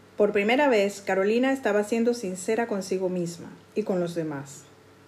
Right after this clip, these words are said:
Andrés perdió muchos de sus contratos, porque ahora la Policía Nacional se encargaría de velar por la seguridad de todos los ciudadanos, y no había tanta necesidad de contratar guardaespaldas y vigilantes privados.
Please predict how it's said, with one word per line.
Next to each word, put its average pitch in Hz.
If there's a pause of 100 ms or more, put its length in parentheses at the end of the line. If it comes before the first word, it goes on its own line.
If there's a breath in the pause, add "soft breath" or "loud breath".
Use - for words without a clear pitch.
(340)
Andrés 220
perdió 202
muchos 254
de 196
sus 196
contratos, 170 (400 loud breath)
porque 202
ahora 247
la 202
Policía 185
Nacional 190
se 196
encargaría 190
de 175
velar 196
por 185
la 170
seguridad 175
de 175
todos 185
los 165
ciudadanos, 151 (320 loud breath)
y 220
no 214
había 220
tanta 190
necesidad 226
de 202
contratar 220
guardaespaldas 190
y 220
vigilantes 202
privados. -